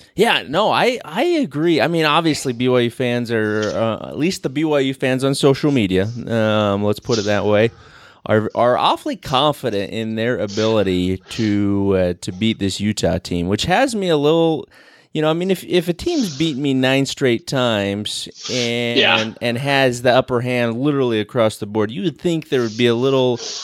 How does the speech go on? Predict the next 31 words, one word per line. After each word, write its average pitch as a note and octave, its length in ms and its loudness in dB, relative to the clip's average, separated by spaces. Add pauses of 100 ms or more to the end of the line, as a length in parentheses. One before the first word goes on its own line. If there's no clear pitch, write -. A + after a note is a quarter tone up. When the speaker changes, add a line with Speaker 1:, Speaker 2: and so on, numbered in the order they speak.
(280)
Speaker 1:
different, D3 720 2
uh, A2 480 4 (100)
view A2 800 0
on, G#2+ 520 -2
on G#2 200 -4
how A#2 180 -2
this A2 220 -4
game A2 240 -4
would F#2 140 -8
go. G#2 200 0
But F2 120 -4
that C#3+ 140 4
does, A3+ 220 -2
that F3 220 0
doesn't F#3 260 0
seem E3+ 220 -4
to C#3+ 60 -4
stop C3+ 360 0
'em. F#2+ 120 -2
B A#2+ 120 -2
Y D3 120 0
U D#3 140 0
fans C#3 400 0
are, A2+ 180 0
are G#2 120 2
pretty G#3 380 0
confident B2+ 580 0
going A#2+ 220 2
into C3+ 180 0
this A#2 140 -2
game. D#3+ 320 -2